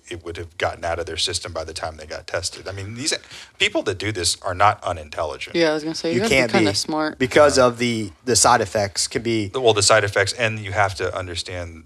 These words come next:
Speaker 1: the repercussions of a positive test. You know, for most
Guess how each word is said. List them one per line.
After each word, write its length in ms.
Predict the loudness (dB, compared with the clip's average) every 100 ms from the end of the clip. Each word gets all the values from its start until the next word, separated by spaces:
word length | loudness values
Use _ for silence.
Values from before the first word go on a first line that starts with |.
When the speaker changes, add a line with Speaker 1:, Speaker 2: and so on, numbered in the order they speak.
| -10
Speaker 1:
the 420 | -8 -6 -8 -10 -16 _ _ _ _
repercussions 600 | -8 -6 -4 -4 -4 -6
of 80 | -8
a 60 | -6
positive 440 | -2 -2 -4 -10
test. 440 | -6 -6 -6 -8 -12 _ _ _ _ _
You 80 | -6
know, 80 | -4
for 140 | -4 -2
most 360 | 0 0 -4